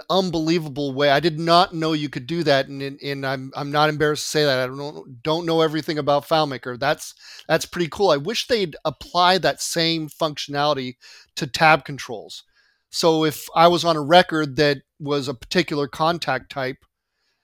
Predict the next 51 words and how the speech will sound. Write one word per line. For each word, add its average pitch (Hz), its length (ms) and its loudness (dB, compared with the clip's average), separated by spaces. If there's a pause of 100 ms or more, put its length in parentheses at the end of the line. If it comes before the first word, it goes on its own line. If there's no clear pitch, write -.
(340)
and 156 460 2
it, 151 220 -8
they 165 120 2
didn't 156 320 2
need 170 460 2
what 156 180 -2
was 165 140 -4
under 156 200 2
that 139 180 2
tab, 180 340 2
I 143 80 0
could 156 160 -6
make 147 220 -4
it 135 80 -8
disappear. 165 400 -4
The 147 80 -4
only 208 200 -4
thing 214 220 -2
I 190 60 4
can 170 160 -6
do 175 180 -8
right 143 240 0
now 120 360 -8 (380)
is 156 480 0
make 165 500 2 (180)
the 147 260 -6
calculation 165 760 0
of 135 120 -6
that 143 220 -2
tab 151 420 0 (280)
be 156 120 -2
nothing, 170 380 2
and 151 120 -4
it 151 40 -8
makes 170 300 -6
it 175 100 -10
really 233 220 -6
small, 196 640 -2 (440)
and 175 180 2
it, 180 100 -2 (180)
but 190 140 -2
it's 202 120 0
still 226 260 4
there. 220 140 4
I 160 40 4
wish 170 180 0
it 175 40 -4
would 175 100 -2
just 156 180 -6
completely 185 520 -4
disappear. 165 580 -6